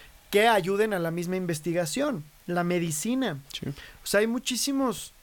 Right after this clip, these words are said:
Speaker 1: médicos, bu-, bueno, voy a utilizar a los médicos como ejemplo,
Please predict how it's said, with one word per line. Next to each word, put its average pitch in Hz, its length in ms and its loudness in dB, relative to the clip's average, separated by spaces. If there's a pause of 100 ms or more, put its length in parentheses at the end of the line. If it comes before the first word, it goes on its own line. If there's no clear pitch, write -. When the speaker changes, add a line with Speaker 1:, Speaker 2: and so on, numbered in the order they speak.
(140)
Speaker 1:
médicos, 214 840 0
bu-, 185 220 0
bueno, 180 260 0
voy 175 120 0
a 220 40 -2
utilizar 165 320 0
a - 20 2
los 160 160 0
médicos 160 320 -4
como 139 260 -4
ejemplo, 156 480 -2